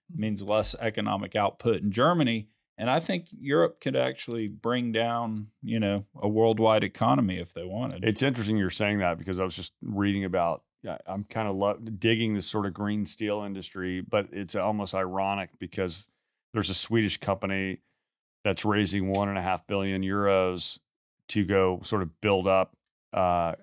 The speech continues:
Speaker 2: their green steel, um, technology. So they're just using electricity versus coal. <laughs>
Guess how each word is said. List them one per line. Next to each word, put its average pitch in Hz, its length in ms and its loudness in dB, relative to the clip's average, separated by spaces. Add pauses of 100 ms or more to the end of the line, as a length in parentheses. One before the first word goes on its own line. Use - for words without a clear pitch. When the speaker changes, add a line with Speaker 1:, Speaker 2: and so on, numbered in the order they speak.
Speaker 2:
their 98 140 -4
green 92 320 -2
steel, 95 540 0 (280)
um, 87 460 -2 (120)
technology. 104 800 0 (920)
So 131 160 4
they're 143 140 8
just 156 180 4
using 143 240 6
electricity 120 720 4
versus 98 420 0
coal. - 380 -2 (160)
<laughs> - 80 -8